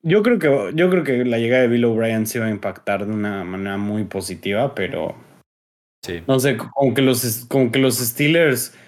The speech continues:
Speaker 1: eh, o sea, quedándose, aferrándose a este Matt Canada, no me encanta la idea.
Speaker 2: Eso sí. Sí, eso sí, en coordinador ofensivo, sí, New England hizo el movimiento correcto, Steelers probablemente no.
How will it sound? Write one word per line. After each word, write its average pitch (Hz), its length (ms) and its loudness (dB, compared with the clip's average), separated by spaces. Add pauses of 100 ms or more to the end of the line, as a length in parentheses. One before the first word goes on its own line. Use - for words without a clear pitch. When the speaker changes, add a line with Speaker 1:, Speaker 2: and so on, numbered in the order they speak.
(200)
Speaker 1:
eh, 117 560 2
o 117 100 0
sea, 120 220 -2
quedándose, 139 680 2
aferrándose 123 680 0
a 110 80 0
este 117 540 -2
Matt 120 320 -2
Canada, 127 720 -4 (240)
no 123 100 0
me 127 100 4
encanta 113 360 0
la 101 80 -2
idea. 101 320 -4 (580)
Speaker 2:
Eso 113 220 0
sí. 98 300 -6 (480)
Sí, - 140 -2
eso 110 160 -2
sí, 110 100 -8
en 104 100 -8
coordinador 104 280 -2
ofensivo, 110 360 -6
sí, 110 120 -6
New 110 140 -6
England 107 480 -6 (360)
hizo 113 180 -2
el 117 60 -2
movimiento 104 340 -4
correcto, 101 360 -8
Steelers 101 340 -6
probablemente 98 580 -2
no. 123 180 -6